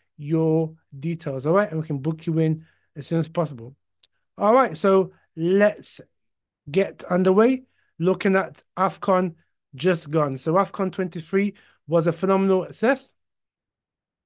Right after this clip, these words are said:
and really showed how far, uh, Africa has come in terms of hosting major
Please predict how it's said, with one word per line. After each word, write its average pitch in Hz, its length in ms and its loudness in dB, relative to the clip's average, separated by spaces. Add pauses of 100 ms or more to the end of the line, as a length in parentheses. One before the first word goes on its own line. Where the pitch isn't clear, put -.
(180)
and 175 260 -2
really 202 200 2
showed 185 380 -2 (500)
how 190 260 0
far, 180 500 -2 (540)
uh, 151 160 -12
Africa 180 400 -4
has 160 160 0
come 233 340 0 (200)
in 165 160 -6
terms 180 240 -4
of 160 120 -2
hosting 175 600 -2
major 180 500 0